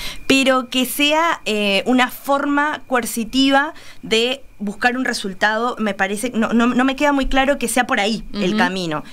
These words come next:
Speaker 1: Este, también he leído distintos papers en donde se, se, se desmitifica un poco que, que, que esto pueda tener el resultado que se quiere y, y,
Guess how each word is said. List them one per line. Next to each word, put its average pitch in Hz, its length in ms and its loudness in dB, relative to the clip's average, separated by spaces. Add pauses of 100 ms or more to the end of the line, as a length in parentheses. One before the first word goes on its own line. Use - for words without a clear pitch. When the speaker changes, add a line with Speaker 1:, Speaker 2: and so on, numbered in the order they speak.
Speaker 1:
Este, 208 360 0
también 226 360 0
he 247 60 0
leído 240 480 2
distintos 208 420 -4
papers 233 500 0 (220)
en 196 160 2
donde 196 320 0
se, 180 420 0
se, 160 580 0 (360)
se - 140 2
desmitifica 208 600 0
un 233 120 4
poco 240 300 0
que, 196 280 -6
que, 180 180 -4
que 175 240 0
esto 202 280 -2
pueda 220 220 2
tener 202 280 0
el 202 60 -4
resultado 196 460 -2
que 208 120 -6
se 233 160 -2
quiere 262 480 2
y, 208 200 -8
y, - 220 -8